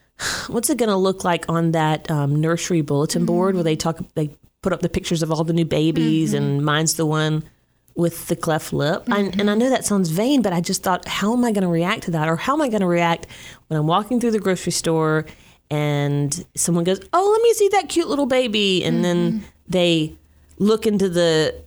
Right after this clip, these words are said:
Speaker 1: you know, into the stroller and go, <gasps>
Speaker 2: Mm-hmm.
Speaker 1: and then I have to punch them
Speaker 2: Mm-hmm.
Speaker 1: because, you know.
Speaker 2: Exactly. Well, why wouldn't we punch them?
Speaker 1: <laughs> I work at a church. It's just gonna be
Speaker 2: <laughs>
Speaker 1: ugly,
Speaker 2: Yeah.
Speaker 1: you know.
Speaker 2: Yeah.
Speaker 1: But I, I remember, uh, just feeling very much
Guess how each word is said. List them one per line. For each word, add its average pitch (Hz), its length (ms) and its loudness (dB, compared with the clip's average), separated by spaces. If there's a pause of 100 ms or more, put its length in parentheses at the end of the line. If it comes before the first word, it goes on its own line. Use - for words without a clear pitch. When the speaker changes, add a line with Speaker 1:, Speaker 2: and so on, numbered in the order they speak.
Speaker 1:
you 185 160 0
know, 165 280 2
into 180 260 0
the 151 300 0 (140)
stroller 202 540 2
and 170 120 0
go, 160 280 2
<gasps> - 40 -14
Speaker 2:
Mm-hmm. 240 800 -2
Speaker 1:
and 202 120 4
then 208 120 2
I 196 80 2
have 220 160 0
to 196 80 0
punch 226 420 0
them 151 380 2
Speaker 2:
Mm-hmm. 233 40 -2
Speaker 1:
because, 202 460 2
you 339 80 4
know. 247 120 4
Speaker 2:
Exactly. 269 420 2
Well, 294 260 4
why 277 180 2
wouldn't 277 300 2
we 247 120 2
punch 240 360 0
them? 247 280 2
Speaker 1:
<laughs> - 40 4
I 453 220 6
work 415 120 4
at 339 100 2
a - 60 -8
church. 339 540 4 (100)
It's 294 120 0
just 554 200 2
gonna 302 180 2
be 233 400 2
Speaker 2:
<laughs> - 40 -12
Speaker 1:
ugly, 202 240 2
Speaker 2:
Yeah. 214 100 2
Speaker 1:
you 202 120 4
know. 226 140 2 (280)
Speaker 2:
Yeah. 226 140 4
Speaker 1:
But 247 200 2 (320)
I, 240 320 2 (360)
I 240 100 4
remember, 277 800 2 (160)
uh, 202 380 0
just 262 320 0
feeling 311 600 2
very 240 440 2
much 190 640 -2